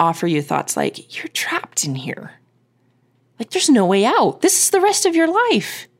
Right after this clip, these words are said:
And you will never get to do all those things you wanted to do." You can go ahead and go, Hey, self-pity, like, I, you're here. I see that. I realize that you are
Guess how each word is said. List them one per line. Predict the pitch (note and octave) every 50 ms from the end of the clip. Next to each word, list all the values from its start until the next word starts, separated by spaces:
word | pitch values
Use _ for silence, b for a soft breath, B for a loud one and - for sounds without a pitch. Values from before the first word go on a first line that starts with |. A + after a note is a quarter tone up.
| _ _ _
And | - B3 B3+
you | C#4+
will | D4 D4+
never | D4+ D4 D4 D4 D4+ E4+ E4
get | B3 A#3 G#3
to | - A3+
do | F#3 - G3 F#3 -
all | - F#3+ F3
those | F3+ F3 E3 -
things | G3 F3+ E3+ D3+
you | E3 D#3+
wanted | D#3 D3+ C#3+ C#3 C3 -
to | - C3+
do." | C3+ B2+ A#2+ - - - _ _ _ _ _ _ _ _ _ _ _ _ _ _ _ _ _ _ B B B B B B B B B B B B _
You | - F3+ G3 F#3+
can | - G3+ F#3+
go | F3+ F3+ F3
ahead | E3+ E3+ E3+ E3
and | E3 E3
go, | E3 E3 E3
Hey, | E3+ G#3 D#4 F4
self-pity, | - - C#4 A#3+ G#3+ - - G#3 D3+ D#3+ G3+ C#4+ D#4
like, | B3 F#3+ F3 E3+ -
I, | - D#3 D3 - - _ _ _ _ _ _ _ _ _ _ _ _ _ _ -
you're | E3 E3+ D3
here. | C#3 - - D3+ C3+ C#3 C3+ E3 B3 D4 C4+ A3 - -
I | D3+
see | C#3+ - - - D3 D3 C#3
that. | C#3 C#3+ C#3+ D#3+ G3+ - - B B B B B B B _ _ _ -
I | F#3 F3+ F3+ E3+ - -
realize | E3 F3 A#3+ D#4+ E4+ D4 A#3+ G#3+ G3+ G3+ F#3+
that | F3+ F#3 F3+ -
you | F#3 F#3+ F#3 -
are | F#3+ F3+ E3+ E3 E3 -